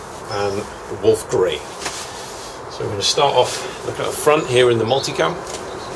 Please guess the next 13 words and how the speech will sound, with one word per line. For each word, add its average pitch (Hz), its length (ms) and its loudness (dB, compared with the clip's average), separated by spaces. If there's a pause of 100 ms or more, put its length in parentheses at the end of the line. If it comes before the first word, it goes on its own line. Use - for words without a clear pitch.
(260)
Obviously 120 240 0
this 123 160 6
is 113 80 0
just 123 160 2
an 117 80 4
overview, 127 580 6 (340)
uh, 101 60 2
it's 98 160 0
my 101 140 2
sort - 180 2
of 98 100 0
initial 113 300 4
overview. 107 480 2